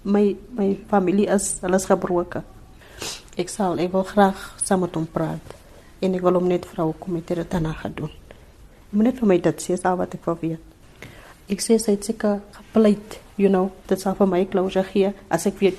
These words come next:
wie is dit en hoekom het hy dit daarna gedoen. I mean, ons verloor onze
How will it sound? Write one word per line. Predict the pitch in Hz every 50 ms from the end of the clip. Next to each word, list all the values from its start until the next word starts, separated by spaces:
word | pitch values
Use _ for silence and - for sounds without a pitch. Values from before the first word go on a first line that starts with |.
| - -
wie | 226 233 - -
is | - 190
dit | 202 202 202 -
en | - 190
hoekom | 196 202 196 - 220
het | 208 190 185
hy | 180
dit | 180 175 175 - - -
daarna | 208 175 170
gedoen. | - - - - 196 -
I | 180 180
mean, | 190 208 214 - _ _ - - - - - - -
ons | 440 381 320 320
verloor | 359 294 294 294 294 330 392
onze | 381 - 403